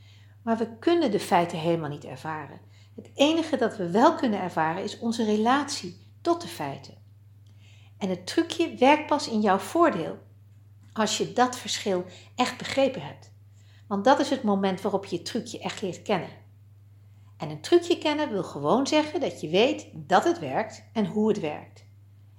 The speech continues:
En als je weet wat je doet, ben je verzekerd van de uitkomst. De kracht van het psychologische trucje rust in zelfkennis en in de natuurlijke werking van de psychologie.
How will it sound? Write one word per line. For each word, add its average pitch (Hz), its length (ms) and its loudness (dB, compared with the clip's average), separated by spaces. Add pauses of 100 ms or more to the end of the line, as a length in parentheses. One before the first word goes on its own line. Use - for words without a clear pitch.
En 208 140 2
als - 180 -2
je 202 60 -4
weet 208 220 4
wat 185 200 -4
je 202 60 -6
doet, 320 300 -4
ben 277 160 4
je 233 80 0
verzekerd 170 500 0
van 170 120 -4
de 175 60 -4
uitkomst. - 600 -6 (600)
De - 160 -10
kracht - 400 2
van 349 120 -6
het 320 100 -4
psychologische 254 640 0
trucje - 500 -8 (260)
rust 254 340 4
in 269 120 0
zelfkennis 190 800 2 (340)
en 202 140 -4
in 214 160 4
de 208 80 6
natuurlijke 294 640 2
werking 220 440 2
van 185 160 -4
de 185 60 -8
psychologie. - 720 -12